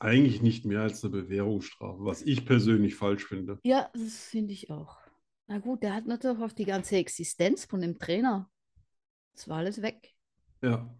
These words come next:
Speaker 2: Alles, alles weg. Naja,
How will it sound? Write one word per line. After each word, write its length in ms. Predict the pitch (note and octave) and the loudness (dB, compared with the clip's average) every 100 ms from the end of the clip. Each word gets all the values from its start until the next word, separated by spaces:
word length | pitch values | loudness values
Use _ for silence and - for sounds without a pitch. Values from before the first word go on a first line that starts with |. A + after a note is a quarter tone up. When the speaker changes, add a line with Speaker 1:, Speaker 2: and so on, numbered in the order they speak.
| - | -6
Speaker 2:
Alles, 720 | F#3+ F3 F3+ A3+ - - - _ _ - | -4 -2 -4 -8 -12 -20 -20 _ _ -6
alles 340 | G#3 F#3+ - | -4 -6 -6
weg. 260 | E3 - _ _ _ _ _ _ - E4+ D#4+ B3+ - | -10 -10 _ _ _ _ _ _ -14 -8 -4 -4 2
Naja, 260 | B3+ F#3 | 4 4